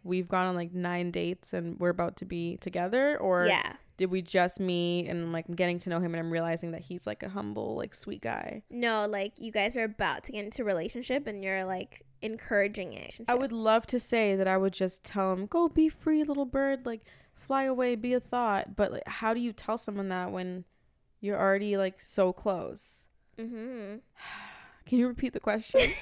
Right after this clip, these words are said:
Speaker 2: <laughs> The question is, if the guy you're interested in has not had a hoe phase, would you encourage them to have one before starting to date him?
Speaker 1: Yes, I would. I would. I would.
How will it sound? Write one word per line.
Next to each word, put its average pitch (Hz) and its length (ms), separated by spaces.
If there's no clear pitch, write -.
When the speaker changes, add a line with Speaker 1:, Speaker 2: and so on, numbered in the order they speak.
Speaker 2:
<laughs> 349 100
The 214 80
question 370 500
is, 185 280
if 262 180
the 220 100
guy 226 320
you're 311 100
interested 302 600
in 202 220
has 220 260
not 208 380
had 220 120
a 220 80
hoe 262 200
phase, - 520
would 208 220
you 220 100
encourage 220 460
them 190 200
to 214 120
have 208 240
one 196 140
before - 340
starting - 440
to 202 100
date 180 260
him? 220 80
Speaker 1:
Yes, 190 380
I 185 100
would. 180 380
I 190 120
would. 175 440
I 170 100
would. 170 340